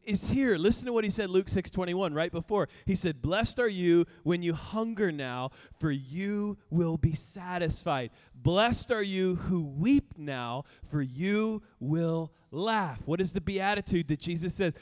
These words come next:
"Blessed are you who mourn, for you will be comforted."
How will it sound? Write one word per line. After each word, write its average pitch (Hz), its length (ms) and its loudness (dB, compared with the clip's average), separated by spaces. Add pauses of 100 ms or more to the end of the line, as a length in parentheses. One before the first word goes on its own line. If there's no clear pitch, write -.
(160)
"Blessed 202 460 6
are 247 100 4
you 214 300 2
who 196 240 4
mourn, 185 560 2
for 170 240 2
you 175 400 0
will 185 320 8
be 180 680 6 (840)
comforted." 127 680 -4